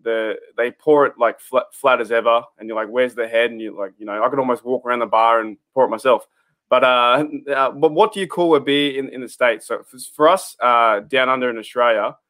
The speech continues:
when we, when we go to, to a bar, we, we go, "Could I get a s-,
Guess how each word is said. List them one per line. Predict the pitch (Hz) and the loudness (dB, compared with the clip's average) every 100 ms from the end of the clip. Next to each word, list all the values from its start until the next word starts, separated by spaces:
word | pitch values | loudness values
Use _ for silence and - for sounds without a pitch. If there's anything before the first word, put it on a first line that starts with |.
| _ _ _ | _ _ _
when | 120 | -4
we, | 143 | -2
when | 156 139 | 0 0
we | 156 | 0
go | 160 151 135 | 4 4 2
to, | 127 135 131 127 113 - | 0 -4 -4 -4 -10 -16
to | - 120 | -10 -6
a | |
bar, | 101 113 113 117 | 0 2 2 0
we, | 135 131 | -2 -8
we | 120 | -6
go, | 127 120 | 0 0
"Could | 117 127 | 0 -2
I | 127 | -2
get | 113 | -2
a | |
s-, | - | -10